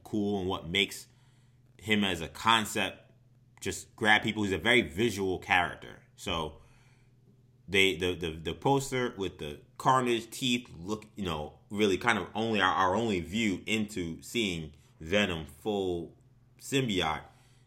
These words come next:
is just money. It's just a great poster. Trailer, uh, I think it's a lot, a lot left to be desired on that part to me.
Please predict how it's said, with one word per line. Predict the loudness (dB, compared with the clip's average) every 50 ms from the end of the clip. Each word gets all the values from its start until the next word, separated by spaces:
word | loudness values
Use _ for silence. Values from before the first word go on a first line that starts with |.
| _ _ -2
is | 0 0 2 2
just | 2 2 2 0 -2 -4
money. | 0 2 2 2 2 -2 -6 -12
It's | -12 -10
just | -8 -8
a | -6 -8 -8 -10
great | -8 -4 0 2 4 4 2 0 -6 -16 _ _ _ _
poster. | -2 0 0 0 0 -4 -8 -16 -20 _ _ _ _ _ _ _ _ _ _ _ _ _ _ _
Trailer, | -10 2 6 8 10 10 10 10 8 8 6 4 -2 -8 -20 -20 _ _ _ _ _ _ _ _ _ _ _ _ _ _ _ _ _ _ _ _ -12
uh, | -8 -6 -4 -2 0 2 2 4 4 4 4 4 4 4 4 4 4 4 4 4 4 4 2 2 0 0 -2 -2 -4 -6
I | -6 -6
think | -6 -6 -6
it's | -4 -4
a | -2
lot, | 2 2 2 2 2 -2 -8
a | -8 -6 -6 -6 -6 -4 -2
lot | -2 0 0
left | 0 -2 -4 -6
to | -8
be | -8 -6 -6
desired | -6 -6 -4 0 2 2 2 0 -2 -6
on | -8 -10
that | -10 -12 -12 -12
part | -12 -14 -14 -14 -14
to | -16 -16
me. | -16 -16 -18 -20